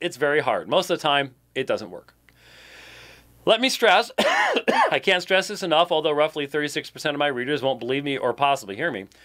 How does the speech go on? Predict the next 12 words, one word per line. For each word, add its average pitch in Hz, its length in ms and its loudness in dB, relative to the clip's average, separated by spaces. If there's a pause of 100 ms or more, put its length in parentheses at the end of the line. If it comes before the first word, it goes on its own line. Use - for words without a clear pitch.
(420)
I 160 160 6
am 175 180 4
not 254 240 4
saying 139 300 -2
there 151 100 -2
cannot 156 300 2
be 143 120 -4
Sunni 156 320 -2
scholars 123 460 0
of 107 80 -8
the 139 120 -6
Quran. 170 300 0